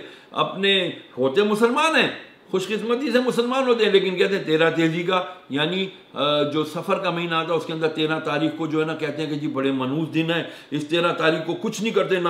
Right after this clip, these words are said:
وہ سفر کرتے ہیں یعنی travel نہیں کرتے، اس دن وہ لوگ جو ہے نا، نہ اپنے گھر والے کسی کو بلاتے ہیں، دعوتیں نہیں کرتے ہیں،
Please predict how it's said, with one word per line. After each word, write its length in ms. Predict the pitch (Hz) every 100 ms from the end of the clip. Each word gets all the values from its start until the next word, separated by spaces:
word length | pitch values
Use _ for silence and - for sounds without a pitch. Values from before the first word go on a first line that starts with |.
| 170
وہ 100 | 165 -
سفر 280 | 165 208
کرتے 300 | 202 180 -
ہیں 280 | 185 175 180 - - 131
یعنی 200 | 160 165
travel 360 | 165 175 202
نہیں 140 | 196 190
کرتے، 420 | 180 - 196 190 131 - -
اس 200 | 175 170
دن 120 | 202
وہ 100 | 190
لوگ 180 | 190 185
جو 80 | 180
ہے 60 | 185
نا، 160 | 202 190
نہ 80 | 185
اپنے 400 | 190 180 190 175
گھر 160 | 151 175
والے 300 | 202 202 165
کسی 200 | 185 196
کو 100 | 202
بلاتے 480 | 175 180 185 196 196
ہیں، 320 | 190 196 151
دعوتیں 380 | 151 180 190 220
نہیں 220 | 190 196
کرتے 300 | 190 170 196
ہیں، 220 | 185 214